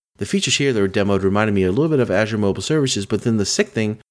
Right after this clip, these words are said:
was the ability to use Cloud Debug to debug, debug live production code against everything that was running, whether that was even across multiple servers and multiple instances of your app.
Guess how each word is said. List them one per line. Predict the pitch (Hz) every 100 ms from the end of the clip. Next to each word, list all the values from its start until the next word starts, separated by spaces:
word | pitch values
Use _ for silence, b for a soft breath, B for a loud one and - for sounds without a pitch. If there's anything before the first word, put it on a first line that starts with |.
| _
was | 120 110
the | 117
ability | 98 123 135 123
to | 107
use | 107 110
Cloud | - 117 117
Debug | 110 101 101 98
to | 95
debug, | 98 98 98 - B _ -
debug | 104 101 95
live | 98 107 104
production | - 123 143 98
code | - 92 92
against | 95 92
everything | - 107 104
that | 101
was | 85 98
running, | 120 87 - _
whether | 107 107
that | 98 92
was | 95
even | 71 104 104
across | - 101 -
multiple | 98 95 101
servers | - 98 95 95
and | 92
multiple | 95 95 98
instances | 85 95 92 - 87
of | 90
your | 87
app. | 120 92